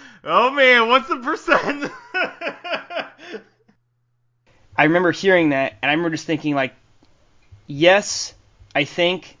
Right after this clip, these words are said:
Speaker 2: but no also, in the sense of, I just don't think with a question like that, and I think maybe this does get into Socrates' kind of, "I don't know anything, but I'm willing to die for this" mentality as well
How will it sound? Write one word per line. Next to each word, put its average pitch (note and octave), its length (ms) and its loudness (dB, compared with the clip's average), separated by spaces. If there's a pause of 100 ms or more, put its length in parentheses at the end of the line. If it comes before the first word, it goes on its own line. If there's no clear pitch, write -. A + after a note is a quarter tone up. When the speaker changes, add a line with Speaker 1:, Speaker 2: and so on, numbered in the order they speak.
Speaker 2:
but C#3 200 -4
no D3+ 600 4 (320)
also, B2+ 560 -2 (520)
in C#3 120 -2
the C3+ 40 -2
sense D3+ 360 -2
of, C3+ 420 -2
I C#3+ 140 0
just D3+ 200 -6
don't D#3+ 300 2
think D3 260 -2
with D3+ 200 -6
a D3 40 -6
question F3 480 0
like B2+ 420 -4 (160)
that, B2+ 580 0
and C3 100 -6
I B2+ 60 -6
think C#3+ 240 -6
maybe C3 160 -4
this B2 180 -8
does C3 320 -4
get C3 140 -6
into A#2+ 180 -8
Socrates' B2 880 -8 (540)
kind C3 160 -2
of, A2 100 -10 (1600)
"I D#3 100 4
don't D#3+ 140 8
know E3 160 8
anything, D#3 480 6
but C#3 80 4
I'm C#3 120 4
willing C#3+ 200 4
to B2+ 80 -4
die C3+ 240 4
for C#3+ 120 -8
this" C3 380 -6
mentality C3+ 540 2
as B2 100 -6
well B2+ 400 2